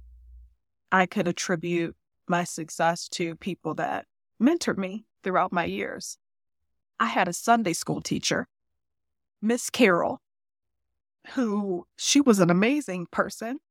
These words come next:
an amazing mentor. I had a very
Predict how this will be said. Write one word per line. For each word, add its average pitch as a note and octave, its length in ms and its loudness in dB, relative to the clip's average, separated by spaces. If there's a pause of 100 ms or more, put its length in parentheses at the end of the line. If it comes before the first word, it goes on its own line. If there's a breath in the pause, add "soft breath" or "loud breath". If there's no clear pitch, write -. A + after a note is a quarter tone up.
(1900)
an A#3 100 6
amazing G3+ 500 4
mentor. G3 480 -4 (1200)
I A3+ 80 0
had A3+ 240 0
a F3+ 140 4 (160)
very C4+ 640 -2